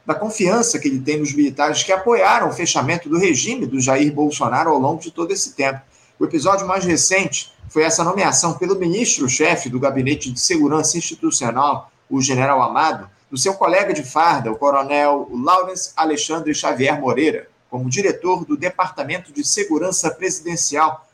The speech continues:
da Secretaria de Segurança e Coordenação Presidencial do G S I. Ele será o responsável pela segurança do Palácio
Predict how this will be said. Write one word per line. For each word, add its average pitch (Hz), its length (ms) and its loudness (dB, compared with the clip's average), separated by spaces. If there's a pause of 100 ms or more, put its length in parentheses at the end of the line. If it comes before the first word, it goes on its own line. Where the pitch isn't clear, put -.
(120)
da 127 100 -2
Secretaria 170 640 0
de 143 120 -4
Segurança 185 680 -2
e 156 140 0
Coordenação 190 720 -2
Presidencial 160 680 -2
do 151 100 -2
G 143 100 -2
S 147 300 -2
I. - 100 -8 (400)
Ele 190 160 0
será 196 580 2
o 311 140 0 (160)
responsável 185 960 0
pela 135 240 -2
segurança 156 580 -2
do 120 100 -8
Palácio 147 720 -2